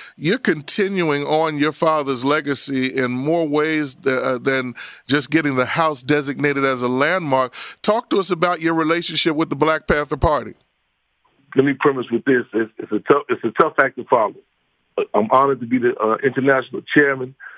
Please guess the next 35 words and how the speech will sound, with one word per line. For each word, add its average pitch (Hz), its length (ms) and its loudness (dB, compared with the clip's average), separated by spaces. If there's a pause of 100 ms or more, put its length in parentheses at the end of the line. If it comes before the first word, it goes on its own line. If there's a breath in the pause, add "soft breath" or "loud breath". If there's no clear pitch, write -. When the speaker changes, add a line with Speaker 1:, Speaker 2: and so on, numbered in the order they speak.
(140 loud breath)
Speaker 2:
Black 127 300 2
Panther 123 260 0
Party 110 420 2
Cubs. 131 580 2
Again, 104 180 -8
the 101 60 -8
Black 117 260 0
Panther 113 220 -4
Party 110 300 0
Cubs. 117 400 2 (540 loud breath)
And 98 140 -4
one 123 120 4
of 113 100 -2
our 113 140 2 (260)
mantras 110 520 0
is 104 380 -4
that, - 180 0
uh, 55 300 2
we 127 160 2
are 113 60 2
the 107 120 -2 (240)
great 147 240 2
grandchildren 123 580 0
of 95 120 -8
Garvey, 120 540 2 (800 loud breath)
offspring 131 480 2
of 107 100 -2
Malcolm, 117 580 0
and 107 100 -6
the 104 60 -2
Cubs 127 360 0
of 107 100 -12
Panthers. 139 540 0
Ironically, 107 720 0 (440 loud breath)
we, 104 160 -8